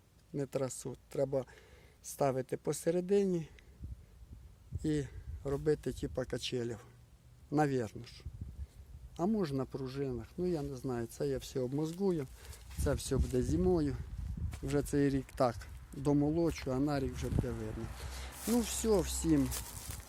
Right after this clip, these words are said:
гарного, гарного дня, чи ночі, чи вечора, хто коли дивиться це відео.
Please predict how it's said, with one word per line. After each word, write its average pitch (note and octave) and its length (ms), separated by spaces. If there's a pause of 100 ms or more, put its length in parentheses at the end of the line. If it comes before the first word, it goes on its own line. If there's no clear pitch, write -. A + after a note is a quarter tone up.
(800)
гарного, C#3 600 (2250)
гарного D3+ 600 (640)
дня, F3 360 (540)
чи - 200
ночі, C#3+ 480
чи - 240
вечора, C3 580 (280)
хто C3+ 300
коли B2+ 220
дивиться B2+ 500
це - 140
відео. C3+ 460